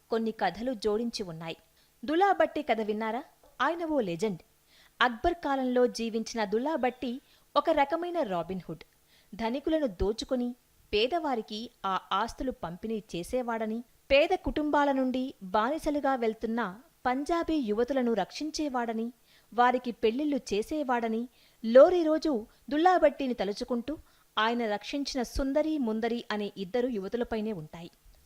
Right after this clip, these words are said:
అమెరికాలో జరిగే హాలోవీన్ ఫెస్టివల్లో చిన్నపిల్లలు ఇంటింటికి వెళ్లి trick or treat అని మిఠాయిలు తెచ్చుకున్నట్లే, మన దేశంలో లోరీ పండుగకు కూడా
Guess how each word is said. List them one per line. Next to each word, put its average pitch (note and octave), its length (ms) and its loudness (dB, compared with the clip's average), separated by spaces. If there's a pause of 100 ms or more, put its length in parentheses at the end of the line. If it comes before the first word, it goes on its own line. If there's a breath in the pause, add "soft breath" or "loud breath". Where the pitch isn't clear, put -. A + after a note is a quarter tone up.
(440 soft breath)
అమెరికాలో D4+ 540 0
జరిగే A3+ 460 -2 (320 soft breath)
హాలోవీన్ E4 440 0
ఫెస్టివల్లో C4 680 -2 (460 soft breath)
చిన్నపిల్లలు D4 680 -2 (260)
ఇంటింటికి C#4 560 -4
వెళ్లి G#3+ 380 -4 (280)
trick D#4+ 300 -4
or E4 60 -2
treat B3+ 400 -6
అని A#3 160 -4 (160)
మిఠాయిలు A3+ 360 -8
తెచ్చుకున్నట్లే, G#3 840 -8 (380 soft breath)
మన A#3+ 220 -2
దేశంలో C#4 680 -2 (360 soft breath)
లోరీ C4+ 360 6
పండుగకు B3 500 -2
కూడా G#3 440 -4